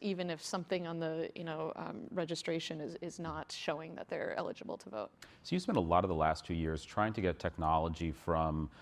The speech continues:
Speaker 2: companies that you don't trust in nations that you don't trust, the Russian antivirus Kaspersky and the teleco-, Chinese telecom Huawei, off of government systems. Eh, are you working on,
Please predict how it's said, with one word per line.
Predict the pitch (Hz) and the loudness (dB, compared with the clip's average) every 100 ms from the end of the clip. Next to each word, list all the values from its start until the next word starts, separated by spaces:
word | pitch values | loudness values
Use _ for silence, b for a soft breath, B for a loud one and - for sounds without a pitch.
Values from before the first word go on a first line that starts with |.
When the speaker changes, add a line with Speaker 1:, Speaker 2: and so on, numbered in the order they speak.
| B B - | B B 2
Speaker 2:
companies | - 143 135 123 117 90 | 6 8 8 8 6 4
that | 95 | 4
you | 90 | 6
don't | 98 98 - | 8 6 6
trust | 95 87 - - | 6 6 4 0
in | 82 | 4
nations | 92 160 - 110 | 6 6 6 6
that | 76 | 6
you | 85 | 6
don't | 82 | 4
trust, | - 85 80 85 - 82 | 2 4 4 2 -2 0
the | 82 80 | 2 4
Russian | 82 87 90 | 4 4 2
antivirus | 85 80 78 78 | 2 4 2 0
Kaspersky | 82 - 107 101 - 98 90 87 B B B - | -6 4 6 6 4 4 6 2 B B B -4
and | 92 82 80 | 0 2 0
the | 76 | 0
teleco-, | 92 85 80 - | 2 2 0 -2
Chinese | 101 87 82 | 0 0 0
telecom | - 80 80 78 78 | 0 -2 0 -2 2
Huawei, | 80 82 80 80 - - | 4 4 4 0 -2 4
off | 87 90 | 6 6
of | 90 76 | 0 -2
government | 85 80 80 76 73 | -2 0 -2 -2 -6
systems. | - 87 - - 78 76 76 - B B B - _ _ - - 131 | -2 -2 -2 -4 -2 -2 -4 -8 B B B -20 _ _ -20 -8 -4
Eh, | 135 - - - | -4 -6 0 6
are | 135 | 6
you | 131 | 8
working | 123 147 156 165 139 | 6 6 6 2 4
on, | 90 87 90 87 92 | 4 6 6 4 0